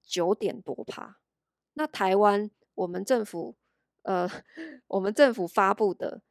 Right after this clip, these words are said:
其实是远低于我们实际感受到的。你，你就拿你实际去买一个便当，它涨幅的这个幅度来看就好了。我们的通膨率其实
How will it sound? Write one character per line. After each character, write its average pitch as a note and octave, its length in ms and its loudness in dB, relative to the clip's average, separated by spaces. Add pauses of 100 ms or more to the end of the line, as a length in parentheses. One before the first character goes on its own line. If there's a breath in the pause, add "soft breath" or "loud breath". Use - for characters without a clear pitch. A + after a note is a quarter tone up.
(120)
其 - 160 -2
实 G3+ 380 0
是 C4 220 -4
远 F#3 260 0
低 G#3+ 240 -4
于 F3+ 100 0
我 F3 200 2
们 F3+ 120 -10
实 F3 200 -6
际 G#3 160 -2
感 - 180 -10
受 E3 220 -8
到 - 240 -8
的。 - 240 -12
你， G3 180 -4
你 F#3+ 220 -4
就 D4 260 4
拿 F#3 380 -4 (400)
你 F#3+ 160 -10
实 G#3 180 -4
际 D4 100 -2
去 C#4 140 -2
买 E3 220 -4
一 - 20 -14
个 F3 80 -4
便 F3+ 260 0
当， E3 320 -8 (160)
它 A#3+ 120 -6
涨 D3+ 320 -4
幅 E3+ 200 -14
的 F3 220 -4
这 A3 160 -8
个 F#3 160 -4
幅 F3 240 -10
度 G3+ 260 -2
来 F3+ 160 -6
看 G3+ 280 -4
就 F3+ 160 -4
好 - 240 -8
了。 - 160 -10 (260 soft breath)
我 F#3+ 140 -2
们 F#3+ 100 -4
的 G#3 120 0
通 C4 220 2
膨 F#3+ 260 2
率 G#3 160 0
其 F3+ 280 -4
实 F3+ 320 -2